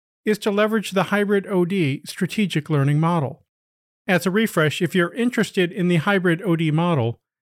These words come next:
as mentioned from the onset of this episode, you can visit henosis partners dot com slash hybrid O D to get our free ebook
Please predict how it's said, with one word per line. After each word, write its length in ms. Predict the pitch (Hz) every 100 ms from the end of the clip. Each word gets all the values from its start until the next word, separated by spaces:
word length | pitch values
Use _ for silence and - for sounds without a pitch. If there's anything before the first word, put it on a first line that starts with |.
| _
as 180 | 170 190
mentioned 360 | 185 - 185
from 160 | - 170
the 160 | 151 -
onset 520 | 185 190 - 135 -
of 120 | 151
this 180 | 151 170
episode, 600 | 185 185 - 131 117 - _ _ -
you 100 | 202
can 160 | 214
visit 340 | 196 220 214 175
henosis 520 | 190 196 202 190 -
partners 480 | 208 202 180 151 -
dot 240 | 165 151
com 320 | - 185 180
slash 360 | - 165 147 -
hybrid 380 | 180 170 165 170
O 140 | 151
D 380 | 147 185 127 127 _ _ _
to 120 | 214
get 100 | 208
our 100 | 196
free 300 | - 220 220 202
ebook 520 | 240 214 147 127 -